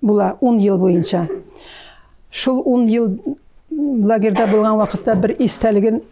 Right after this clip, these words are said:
укып мин тетрәнгән идем. Шул Хәдичә апаларны ял-, менә шушында арестант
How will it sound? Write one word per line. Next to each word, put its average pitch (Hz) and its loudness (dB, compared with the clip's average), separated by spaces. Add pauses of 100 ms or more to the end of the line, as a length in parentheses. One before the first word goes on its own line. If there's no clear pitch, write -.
(220)
укып 220 0
мин 208 2
тетрәнгән 202 0
идем. 226 0 (500)
Шул 233 -2
Хәдичә 208 0
апаларны 202 2
ял-, 196 0
менә 208 0
шушында 196 -2 (640)
арестант 190 -2